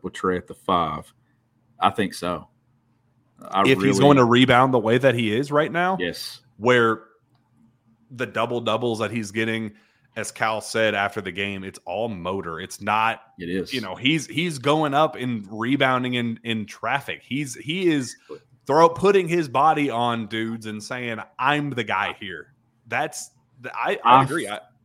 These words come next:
Speaker 2: I, I think you can.
Speaker 1: I'm gonna make a prediction right here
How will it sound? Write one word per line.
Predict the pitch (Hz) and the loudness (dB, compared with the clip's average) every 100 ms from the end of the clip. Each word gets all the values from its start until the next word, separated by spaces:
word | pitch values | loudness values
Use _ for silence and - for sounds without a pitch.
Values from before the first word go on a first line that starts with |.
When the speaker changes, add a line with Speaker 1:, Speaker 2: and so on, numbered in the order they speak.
| - | -10
Speaker 2:
I, | |
I | 120 | -6
think | 165 | -6
you | 127 | -4
can. | 156 143 - _ _ _ _ _ _ _ _ _ 113 | -6 -6 -10 _ _ _ _ _ _ _ _ _ 4
Speaker 1:
I'm | 127 151 | 6 6
gonna | 143 127 | 6 6
make | 117 113 113 | 4 2 2
a | 113 | -4
prediction | - 98 104 - 107 104 | -4 -2 -2 -2 -4 -2
right | 107 | 0
here | 107 110 110 | 0 -2 -2